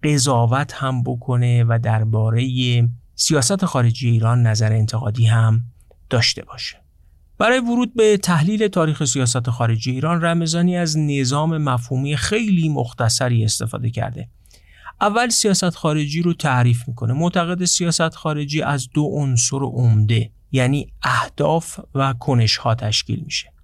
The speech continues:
و همزمان به تکنیک‌ها و عواقب کنش‌ها هم سیاست خارجی توجه می‌کنه. بنابراین سیاست خارجی حاصل جمع تمام اهداف و کنش‌های یک کشور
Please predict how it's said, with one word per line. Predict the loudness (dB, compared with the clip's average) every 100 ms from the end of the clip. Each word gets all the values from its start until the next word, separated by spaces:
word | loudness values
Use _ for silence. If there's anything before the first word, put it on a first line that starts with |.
| _ -2
و | 2
همزمان | 2 2 2 0 2 2 2
به | -2
تکنیک‌ها | -2 -4 0 -2 -2 -2 0 0
و | -2 -4 -6
عواقب | -4 0 0 0 0 0 0 0 -2
کنش‌ها | -2 0 0 0 0 0
هم | 0 0
سیاست | -2 -2 -4
خارجی | -4 -2 0 0
توجه | 0 0 0 -2 0 -2 -2
می‌کنه. | -6 -6 -2
بنابراین | 0 0 0 0 -2 -4 -10 -20 _
سیاست | -2 0 2 0 -2 -4
خارجی | -4 -2 -2 -2 -2 0
حاصل | 2 2 0 0 -2 -2
جمع | -4 -2 0 0 -2 -2 -2
تمام | -2 -2 0 0 -2
اهداف | -4 -6 -4 -2 -2 -2
و | -6
کنش‌های | -4 -2 -2 -2 -2 -2
یک | -2 -4
کشور | -4 -2 -2 -2 -2 -2 -4 -4